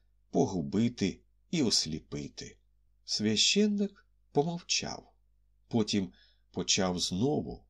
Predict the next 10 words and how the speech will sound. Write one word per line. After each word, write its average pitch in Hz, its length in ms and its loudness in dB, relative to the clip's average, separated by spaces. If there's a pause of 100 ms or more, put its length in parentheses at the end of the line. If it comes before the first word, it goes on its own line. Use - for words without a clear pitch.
(300)
тихо - 540 -2 (460)
і 127 80 0
навіть 156 500 -4 (320)
через 110 300 -2
силу. - 460 -4 (800)
Не 135 280 -8
знаю, 127 640 -6 (600)
чи 87 400 0
свідомо 104 960 2 (300)
засліпив 98 960 0